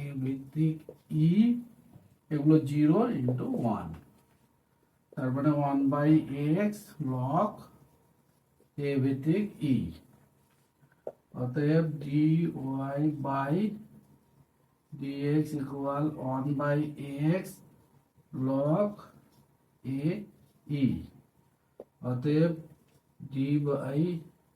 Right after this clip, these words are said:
dx of cos a, dy by dx of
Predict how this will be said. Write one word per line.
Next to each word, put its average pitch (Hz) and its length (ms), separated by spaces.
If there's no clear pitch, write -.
dx 143 800
of 131 240
cos 139 440
a, 156 60
dy 143 180
by 147 180
dx 143 520
of 143 160